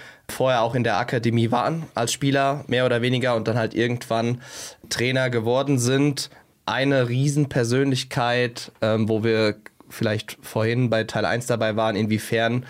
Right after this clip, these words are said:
diese Young Bafana Soccer Academy was bringt oder Erfolge aufweisen kann. Ähm, es gibt einen Spieler, einen ehemaligen Spieler, der wird nur Prof genannt, der hat jetzt ein Stipendium an der Uni bekommen,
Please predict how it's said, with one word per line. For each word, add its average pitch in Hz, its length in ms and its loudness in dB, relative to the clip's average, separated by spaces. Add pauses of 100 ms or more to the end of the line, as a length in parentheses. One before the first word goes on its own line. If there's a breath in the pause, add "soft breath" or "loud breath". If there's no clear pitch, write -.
(120 loud breath)
diese 110 200 2
Young 113 140 0
Bafana 113 380 -2
Soccer 120 280 -2
Academy 117 760 0
was 107 240 -4
bringt 143 360 -2
oder 120 140 2
Erfolge 131 460 0
aufweisen 123 420 -2
kann. 127 340 -2 (540 loud breath)
Ähm, 120 360 2
es - 120 -2
gibt - 180 -4
einen 127 280 0
Spieler, 131 1040 2
einen 117 180 0
ehemaligen 127 680 2
Spieler, 127 680 0 (100)
der 110 180 0
wird 117 160 -2
nur 120 180 2
Prof 143 340 -2
genannt, 135 500 0
der 113 140 2
hat 127 180 -2
jetzt 120 160 -4
ein 113 140 2
Stipendium 123 560 0
an 107 100 0
der 120 120 2
Uni 143 200 2
bekommen, 147 640 0